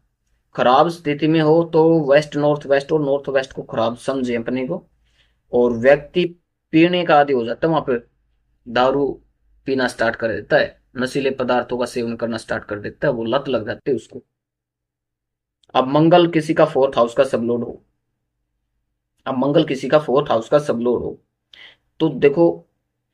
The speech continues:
बेस्ट हुआ तो सबके लिए अग्रणी रहेगा, खड़ा रहेगा सबकी हेल्प में। Otherwise झगड़ालू स्वभाव, एनर्जेटिक काफी रहते हैं, एक्शन ओरिएंटेड पर्सन होते हैं, तुरंत एक्शन लेते हैं ऐसे व्यक्ति।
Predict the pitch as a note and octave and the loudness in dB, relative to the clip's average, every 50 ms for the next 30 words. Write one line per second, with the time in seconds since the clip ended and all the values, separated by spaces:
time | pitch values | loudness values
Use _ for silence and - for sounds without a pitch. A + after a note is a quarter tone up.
0 | _ _ - A#2+ A#2 C3+ C#3 D#3 E3 - - E3 D#3+ E3 E3 E3 F3+ F3 F3 E3+ | _ _ -12 -4 2 4 4 4 4 2 0 2 4 4 4 4 2 2 2 2
1 | E3+ - - _ - - C3+ B2+ B2+ - D#3+ D3+ D3+ D3+ D3+ D3+ D#3 D#3 D3+ - | 0 0 -4 _ -2 -2 -2 0 0 2 2 4 4 6 6 6 4 2 0 -4
2 | _ _ _ _ _ _ _ _ _ _ _ _ _ _ _ - C3 C#3+ C#3+ D#3 | _ _ _ _ _ _ _ _ _ _ _ _ _ _ _ 0 2 4 4 6
3 | D3+ D#3 D#3 C#3+ B2+ A#2+ A#2 A#2+ B2+ C#3 C3+ - - C3 B2+ C#3+ C3+ A#2+ A#2 A#2 | 6 6 6 4 4 2 2 2 2 2 0 0 -2 2 2 4 4 2 2 0
4 | B2+ C3+ C#3 D3 B2+ B2 - D3 C3 B2+ A#2 A2+ - A2+ A#2+ A#2 A#2 _ _ _ | 0 0 0 -2 -4 -2 -2 -2 0 0 0 -2 -4 -8 -8 -8 -8 _ _ _
5 | _ _ _ _ _ _ _ _ _ _ _ _ _ _ _ _ _ _ _ _ | _ _ _ _ _ _ _ _ _ _ _ _ _ _ _ _ _ _ _ _
6 | _ _ _ _ _ _ _ _ _ _ _ _ _ _ - C3+ C3+ D3 D3+ D3+ | _ _ _ _ _ _ _ _ _ _ _ _ _ _ 0 2 4 6 6 6
7 | D#3+ D#3+ E3 E3+ C3+ A#2+ A#2+ A2+ B2 B2 C3+ C#3 D3+ D#3 D3+ F3 D#3+ D3+ C#3 C#3 | 6 6 6 6 4 2 0 2 4 4 4 4 4 2 2 2 2 4 4 2
8 | C#3 C#3+ D3 - _ - C3+ C#3+ D#3 E3 E3 D3+ D#3 D#3 D3+ D#3+ E3 E3 - B2+ | 2 2 -2 -6 _ 0 2 4 6 6 4 6 4 2 2 2 -2 0 0 0
9 | B2+ - C#3+ D3 D3+ D3+ - D3 C#3 C#3+ D3 E3 - - C#3+ D3+ D3+ - - G3 | 0 2 2 2 2 2 2 0 0 0 0 -4 0 2 0 0 0 -2 -2 0
10 | F#3 F#3 F#3 - D3+ D3+ D3+ D3 D3 C#3+ C#3+ D3 C#3 B2+ - B2+ A#2+ - - A#2+ | 0 0 2 4 4 6 6 4 2 2 2 0 0 0 -4 -8 -8 -8 -14 -14
11 | A2+ G#2+ _ - - C#3 A2+ - _ _ _ _ _ _ _ _ _ _ _ _ | -16 -16 _ -10 -10 -10 -10 -10 _ _ _ _ _ _ _ _ _ _ _ _
12 | _ _ _ _ _ _ _ _ _ _ _ _ _ _ _ _ _ _ _ _ | _ _ _ _ _ _ _ _ _ _ _ _ _ _ _ _ _ _ _ _
13 | _ _ - D#3 D#3+ F3+ F#3+ F#3 F3 F3 E3 D#3+ - - D#3 C#3+ B2 A2 - - | _ _ -2 2 4 4 4 4 4 4 2 2 2 0 -2 0 -2 -2 -4 -4
14 | - D3 D3 C3 B2 - C3 A#2+ - - - _ _ _ | -2 -2 0 0 -2 -2 -4 -6 -6 -6 -8 _ _ _